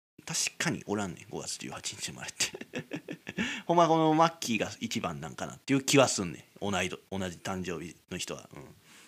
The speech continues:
そうなのね。やけど、五月生まれで見ると、多いねんで、意外と誕生日五月生まれって。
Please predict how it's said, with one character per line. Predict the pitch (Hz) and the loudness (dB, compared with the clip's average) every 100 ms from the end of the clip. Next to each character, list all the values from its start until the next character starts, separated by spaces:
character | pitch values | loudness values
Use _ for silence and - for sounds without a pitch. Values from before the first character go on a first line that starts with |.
| - | -12
そ | - 123 | -2 -2
う | 92 | -2
な | |
の | - | -8
ね。 | - - - - _ _ _ _ | -20 -20 -20 -20 _ _ _ _
や | 165 | 0
け | - - | 4 4
ど、 | 104 90 - - - | 2 0 -6 -12 6
五 | 143 415 | 8 8
月 | 466 - | 6 2
生 | 453 415 | 2 6
ま | 427 349 | 6 6
れ | 330 | 6
で | 285 | 6
見 | 180 185 | 6 4
る | 180 | 4
と、 | 220 202 120 - _ _ _ _ - | 8 8 6 2 _ _ _ _ 2
多 | 220 285 | 6 8
い | 302 | 10
ね | 151 | 8
ん | 107 | 8
で、 | 107 | 8
意 | 113 | 10
外 | 120 | 10
と | 120 | 8
誕 | 104 120 120 | 6 6 8
生 | 120 92 | 8 6
日 | |
五 | 90 101 | 4 4
月 | 104 - | 4 6
生 | |
ま | 117 90 | 6 6
れ | |
っ | 85 | 4
て。 | - 85 | 0 0